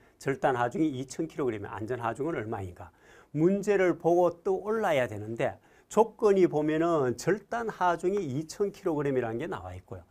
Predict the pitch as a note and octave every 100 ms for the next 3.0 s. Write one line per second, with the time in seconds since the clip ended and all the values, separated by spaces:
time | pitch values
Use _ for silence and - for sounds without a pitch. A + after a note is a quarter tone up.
0 | - - D#3+ D3 F#3+ - A#2+ A#2 E3 F3
1 | - E3+ E3+ F#3+ G3 F3 D3 F#3 A#3 -
2 | _ - A#2+ - D3 G#2+ - G2 F#2+